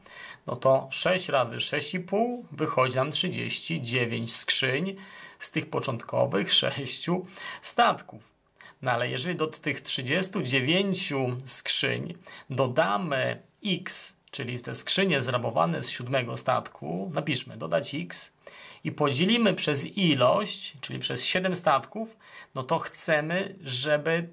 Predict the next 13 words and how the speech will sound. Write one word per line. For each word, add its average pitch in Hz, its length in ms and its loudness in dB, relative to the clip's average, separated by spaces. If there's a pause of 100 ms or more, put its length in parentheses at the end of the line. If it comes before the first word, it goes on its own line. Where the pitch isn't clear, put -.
ta 131 240 2
średnia 170 640 0
wynosiła 139 720 -2
siedem, - 680 2
tak 123 420 -6
jak 180 320 2 (300)
jest 117 240 -6
napisane 131 500 -4
w 123 80 -6
zadaniu. 160 520 2 (1600)
No 226 160 4
i 285 220 4
pomnóżmy 180 760 2